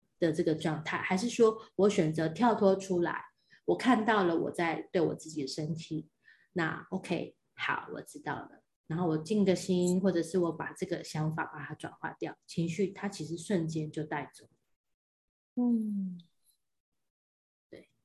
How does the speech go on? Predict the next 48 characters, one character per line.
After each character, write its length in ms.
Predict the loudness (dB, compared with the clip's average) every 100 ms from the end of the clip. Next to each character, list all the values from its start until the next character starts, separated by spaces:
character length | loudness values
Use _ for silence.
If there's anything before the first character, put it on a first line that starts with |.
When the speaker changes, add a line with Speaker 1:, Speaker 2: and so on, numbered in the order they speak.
| _ _ _ _ _ _ _ _
Speaker 2:
嗯， 360 | 4 4 0 -8 _ _ _
对， 100 | 10
我 180 | 10 10
的 160 | 10 8
那 180 | 10 12
个 460 | 12 12 10 6 0 _ _ _ _ _ -20 -20 -20 _ _ _
情 200 | 4 6
绪 100 | 8
好 120 | 10
像 120 | 12 12
真 80 |
的 100 | 12
蛮 220 | 12 10 8
延 200 | 8 6
迟 300 | 4 4 8
的， 80 |
因 60 | 10
为 60 | 12
我 100 | 12
刚 180 | 10
刚 140 | 10 8
才 160 | 4
发 220 | 2 2 4
现 200 | 2 4
说， 320 | 2 2 -2 _ _ _ _ _ _ 8
嗯， 260 | 8 8 6
讲 160 | 8 10
到 100 | 10
刚 140 | 10
刚 200 | 10 10
我 40 | 8
才 180 | 4
发 200 | 6 8
现 160 | 8 6
说， 140 | 6
哦， 340 | 6 8 6 4 _
刚 160 | 8 10
刚 120 | 10
那 100 | 8
一 40 | 8
段 140 | 4
是 80 | 6
在 120 | 6
评 180 | 4 2
判 180 | 4 6
自 120 | 4
己。 180 | 6 4 4 -2 _ _ _
Speaker 1:
<laughs> 1000 | 2 10 10 12 8 4 -2 -2 -2 -8